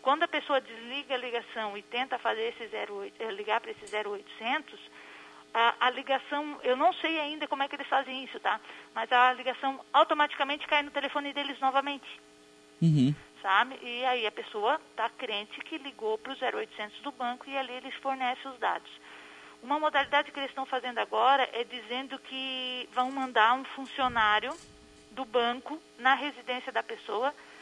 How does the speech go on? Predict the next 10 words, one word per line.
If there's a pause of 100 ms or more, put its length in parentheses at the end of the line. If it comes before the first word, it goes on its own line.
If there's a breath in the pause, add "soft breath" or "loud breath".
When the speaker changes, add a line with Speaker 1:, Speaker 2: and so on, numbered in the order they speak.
(240 loud breath)
Speaker 1:
pra
fazer
a
retirada
desses, (220)
desses
cartões
que
foram
clonados,